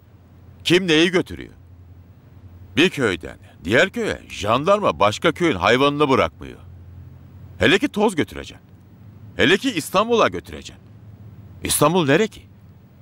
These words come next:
Adını duymuşuz. Televizyondan görmüşüz. Kafam bir dünya.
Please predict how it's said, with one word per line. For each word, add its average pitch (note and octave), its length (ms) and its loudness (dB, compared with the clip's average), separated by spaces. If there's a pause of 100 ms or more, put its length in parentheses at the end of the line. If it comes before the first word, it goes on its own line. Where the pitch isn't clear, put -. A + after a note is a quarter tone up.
(260)
Adını A2+ 360 -2
duymuşuz. C#3 580 0 (360)
Televizyondan A2 680 0
görmüşüz. F3 580 -2 (3500)
Kafam F2 360 0
bir D2+ 100 -4
dünya. B1 420 -10